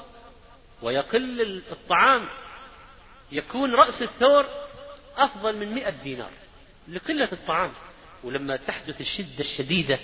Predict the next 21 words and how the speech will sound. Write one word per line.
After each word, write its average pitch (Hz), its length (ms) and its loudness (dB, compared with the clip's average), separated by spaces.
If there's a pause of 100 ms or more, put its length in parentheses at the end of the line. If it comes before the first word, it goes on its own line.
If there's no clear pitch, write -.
(640)
ويرغب 175 440 0
عيسى 180 260 -4
إلى 156 160 -4
الله 165 200 0
ومع، 151 260 -2 (1000)
وهم 214 220 0
لا 294 80 8
يعرفون 214 440 2
ماذا 185 180 4
حصل 175 280 -4
ليأجوج 160 360 -2
ومأجوج، 135 280 -6 (200)
وهم 196 260 0
الآن 208 500 -2
محصورين 208 600 -4 (580)
ولا 220 180 2
يعرفون 220 440 0
ماذا 220 200 2
يوجد 226 200 0
في 208 100 -8
الخارج، 233 380 4